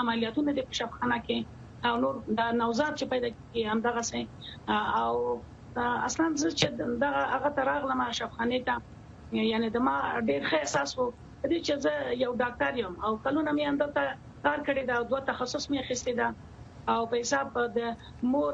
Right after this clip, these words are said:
او د کوچنیانو په برخه کې مې ډېر کار کړی ده. نو ډېر، زه ډېر خوشحاله شوم چې په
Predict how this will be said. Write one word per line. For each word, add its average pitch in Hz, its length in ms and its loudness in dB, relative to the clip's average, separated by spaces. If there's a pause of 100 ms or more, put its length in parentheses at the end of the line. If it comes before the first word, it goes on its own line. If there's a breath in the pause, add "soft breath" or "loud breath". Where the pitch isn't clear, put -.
(140)
او 233 80 2 (260)
د 233 40 2 (200)
کوچنیانو 269 560 2
په 220 140 0
برخه 226 240 0
کې - 120 -4
مې 226 160 2
ډېر - 220 0
کار 294 140 4 (100)
کړی 240 200 0
ده. 226 60 2 (760)
نو 254 60 2 (100)
ډېر، 320 200 4
زه 349 80 4 (100)
ډېر 349 180 2
خوشحاله 294 380 2
شوم 262 200 0
چې 226 80 0 (600 loud breath)
په 254 60 2